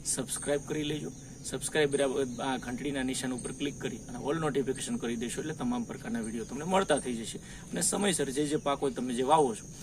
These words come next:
એની આખી વૈજ્ઞાનિક ખેતી પદ્ધતિઓની માહિતી પણ મિત્રો તમને મળતી થઈ જશે. તો મિત્રો, વાત શરૂ કરીએ. ખાસ કરીને આ વર્ષે જે વાવેતર થવાનું છે, એની અંદર ઘઉં, ચણા, ધાણા, જીરું,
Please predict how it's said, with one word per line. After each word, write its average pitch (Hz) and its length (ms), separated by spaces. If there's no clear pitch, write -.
એની 165 100
આખી 147 320
વૈજ્ઞાનિક 151 480
ખેતી 143 220
પદ્ધતિઓની 123 720
માહિતી 143 300
પણ 123 120
મિત્રો 120 320
તમને 123 240
મળતી 131 280
થઈ 113 280
જશે. - 160
તો 190 80
મિત્રો, 190 300
વાત 156 180
શરૂ 175 200
કરીએ. 180 320
ખાસ 180 160
કરીને 196 240
આ - 280
વર્ષે 180 600
જે - 260
વાવેતર 139 600
થવાનું 120 380
છે, 113 80
એની 123 100
અંદર 123 120
ઘઉં, 123 440
ચણા, 120 360
ધાણા, 117 380
જીરું, 120 320